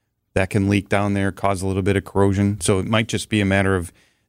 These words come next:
taking the faucet. I'm not saying, you know, cleaning the surface necessarily, but you might need to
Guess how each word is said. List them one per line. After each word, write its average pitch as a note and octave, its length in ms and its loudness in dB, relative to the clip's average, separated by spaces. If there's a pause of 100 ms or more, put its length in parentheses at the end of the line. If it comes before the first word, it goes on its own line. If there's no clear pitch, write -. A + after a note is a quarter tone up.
taking A2 260 0
the F#2+ 80 -2
faucet. G2 440 -2
I'm G2 120 0
not G2 180 0
saying, F#2 500 0 (200)
you - 100 -6
know, F#2 140 -4 (500)
cleaning A2 380 2
the E2+ 80 -4
surface B2+ 520 0
necessarily, F2+ 420 -2
but E2+ 160 -2
you F2 100 0
might G2 220 0
need G2 180 0
to E2 120 -2